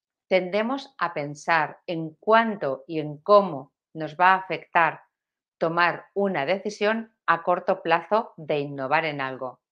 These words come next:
Lo pensamos mucho, ¿no? ¿Cómo nos va a afectar si innovo en algo a corto? Pero evitamos pensar lo que nos vamos a perder a largo plazo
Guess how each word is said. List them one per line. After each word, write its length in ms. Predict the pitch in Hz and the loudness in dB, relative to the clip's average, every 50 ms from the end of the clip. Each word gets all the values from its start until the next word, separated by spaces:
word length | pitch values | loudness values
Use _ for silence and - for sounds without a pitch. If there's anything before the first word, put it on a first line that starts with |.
| _ _ _ _ _ _ | _ _ _ _ _ _
Lo 140 | 160 160 160 | -6 -4 -2
pensamos 520 | 165 160 156 - 180 180 185 185 180 165 | -2 -4 0 2 2 2 2 0 -4 -4
mucho, 540 | 170 160 156 147 143 - - 143 139 147 - _ _ _ - | -8 -8 -8 -10 -10 -12 -12 -12 -12 -12 -16 _ _ _ -8
¿no? 160 | 185 208 - | -8 -6 -4
¿Cómo 220 | - 190 202 220 | -4 -4 -2 -2
nos 180 | 208 208 185 170 | -2 -2 -2 -2
va 60 | 175 | -4
a 40 | 170 | -4
afectar 400 | - 175 156 - _ 151 135 135 | -4 -8 -12 -6 _ -2 -2 -2
si 180 | - - 151 | -4 -8 -8
innovo 400 | 143 143 143 151 156 156 156 156 | -8 -8 -6 -6 -4 -4 -2 -4
en 100 | 151 151 | -4 -2
algo 400 | 147 143 143 135 139 131 - _ _ - | -4 -4 -2 -4 -4 -6 -6 _ _ 2
a 160 | 170 165 - | 2 2 4
corto? 480 | 165 147 139 - - - 123 117 - _ _ _ _ _ _ _ _ _ _ _ _ _ _ _ | 2 2 0 0 -6 -10 -12 -12 -12 _ _ _ _ _ _ _ _ _ _ _ _ _ _ _
Pero 220 | 196 185 170 175 | 0 2 4 4
evitamos 800 | 175 175 165 175 180 175 - - 214 226 226 214 185 165 - - | 4 4 2 0 -4 -4 0 2 4 4 4 2 0 -4 -4 -8
pensar 680 | - - 143 139 139 135 - - 196 208 247 294 339 - - _ _ _ - | -8 -8 -6 -6 -6 -8 -6 0 0 0 0 0 -4 -10 -16 _ _ _ -6
lo 120 | 160 - | -4 -2
que 80 | 170 156 | -2 -2
nos 180 | 156 156 151 | -2 -4 -2
vamos 300 | 160 170 180 196 202 - | 0 0 0 0 -4 -4
a 120 | 202 180 - | -6 -4 -2
perder 540 | 156 139 139 139 156 165 214 247 - - _ _ _ _ _ _ _ _ | -2 -4 -2 -4 -2 -2 -2 -2 -4 -10 _ _ _ _ _ _ _ _
a 100 | - 175 | 0 2
largo 400 | 165 165 175 180 170 160 151 - | 6 6 6 4 4 0 -2 -2
plazo 500 | - 165 180 175 - 180 180 247 269 - | 0 -2 -2 -2 -2 -4 -4 -4 -8 -14